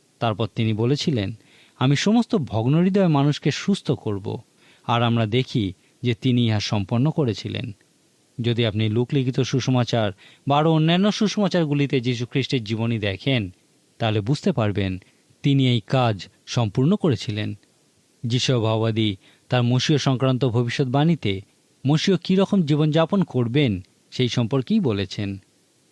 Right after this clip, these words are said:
আমাদের গত দিনের অনুষ্ঠানে আমরা এই সমস্ত ভবিষ্যৎবাণীর কিছু কিছু আলোচনা করেছি, যেমন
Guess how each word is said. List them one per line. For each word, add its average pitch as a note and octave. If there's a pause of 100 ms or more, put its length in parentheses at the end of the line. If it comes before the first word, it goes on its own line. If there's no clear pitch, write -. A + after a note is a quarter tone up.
আমাদের A#2
গত B2
দিনের B2
অনুষ্ঠানে A#2+ (380)
আমরা D#3+
এই E3+
সমস্ত A3+
ভবিষ্যৎবাণীর C#3+
কিছু F#3+
কিছু B3+
আলোচনা A2
করেছি, G2+ (520)
যেমন G#2+